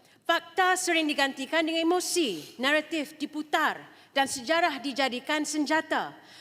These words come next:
Bukan untuk mengajar tetapi untuk memecah belahkan rakyat. Apabila institusi ilmu sendiri gagal membezakan antara fakta dan fantasi, kita berdepan dengan krisis yang lebih besar, iaitu krisis integriti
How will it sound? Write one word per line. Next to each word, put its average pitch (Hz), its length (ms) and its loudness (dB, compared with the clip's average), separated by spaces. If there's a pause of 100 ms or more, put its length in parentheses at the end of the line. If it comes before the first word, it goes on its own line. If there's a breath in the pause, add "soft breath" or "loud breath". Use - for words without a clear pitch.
(140 loud breath)
Bukan 349 320 2
untuk 302 160 0
mengajar 330 320 0
tetapi 311 480 -2
untuk 294 240 -4
memecah 311 560 0
belahkan 285 560 0
rakyat. 269 240 -4 (640 loud breath)
Apabila 359 480 2
institusi 349 720 0
ilmu 320 240 2
sendiri 285 480 -4
gagal 254 480 2 (160)
membezakan 254 640 0
antara 226 240 -2
fakta 302 640 0
dan 254 160 -2
fantasi, 269 560 -2 (480 loud breath)
kita 330 240 4
berdepan 269 640 0
dengan 233 160 -2
krisis 269 560 -2
yang 311 160 0
lebih 320 160 -2
besar, 302 400 -2 (320 loud breath)
iaitu 277 400 0
krisis 302 560 -2
integriti 294 720 -2